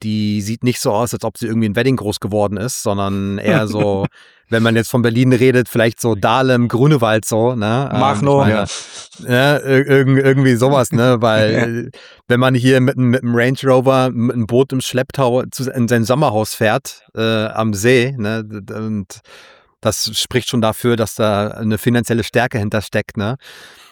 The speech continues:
Speaker 1: Und, ähm, ja, und du hast recht, ne, wahrscheinlich haben die nie irgendwie Misstrauen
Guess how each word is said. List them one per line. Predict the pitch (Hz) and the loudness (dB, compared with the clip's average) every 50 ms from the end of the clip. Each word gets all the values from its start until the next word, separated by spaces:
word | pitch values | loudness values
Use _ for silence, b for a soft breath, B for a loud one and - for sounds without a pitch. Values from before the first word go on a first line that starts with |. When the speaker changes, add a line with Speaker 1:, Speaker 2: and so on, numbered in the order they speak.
| B B _ - | B B _ 0
Speaker 1:
Und, | 117 113 113 110 107 104 - - | 2 2 2 2 2 -2 -2 0
ähm, | 110 104 107 107 104 104 104 104 101 104 104 104 104 98 | 0 0 0 0 -2 -2 -2 -4 -4 -4 -4 -4 -4 0
ja, | 101 135 190 | 0 0 0
und | 202 151 104 - - | 0 -2 -4 -6 -6
du | - 113 | -4 -4
hast | 120 - - | -4 -4 -2
recht, | 151 165 - 143 | -4 -4 -4 -4
ne, | 120 | -2
wahrscheinlich | 110 113 - - 120 123 143 143 - 135 | -2 -2 -2 -2 -4 -2 -4 -4 -6 -6
haben | 127 127 | -6 -4
die | 123 127 | -4 -2
nie | 131 123 131 160 185 185 - - | -2 -2 0 0 0 0 0 -2
irgendwie | 123 120 123 120 120 120 104 95 98 101 110 110 113 110 110 104 104 98 95 _ _ _ _ _ _ _ _ _ _ _ _ _ _ _ - | -2 0 0 0 0 -2 -4 -6 -6 -4 -2 0 0 0 0 0 0 -2 -4 _ _ _ _ _ _ _ _ _ _ _ _ _ _ _ -4
Misstrauen | 104 110 120 120 131 127 - - - - - 127 117 117 117 113 110 107 104 104 98 104 | -2 0 4 4 2 2 0 -4 -6 -6 -2 0 2 2 2 2 2 0 0 -2 -4 -8